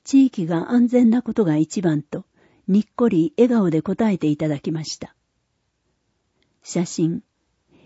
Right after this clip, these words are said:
毎月二十五日に行っている夜景での集合写真と、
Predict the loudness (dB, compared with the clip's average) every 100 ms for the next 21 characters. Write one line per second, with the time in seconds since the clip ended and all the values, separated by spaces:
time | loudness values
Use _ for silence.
0 | _ _ -2 0 0 -4 2 4 4 2
1 | -2 0 2 2 2 2 2 2 0 0
2 | -4 -4 -4 -4 -6 -2 -2 2 0 2
3 | 2 0 -2 -2 0 0 -2 -6 -2 -4
4 | -4 -10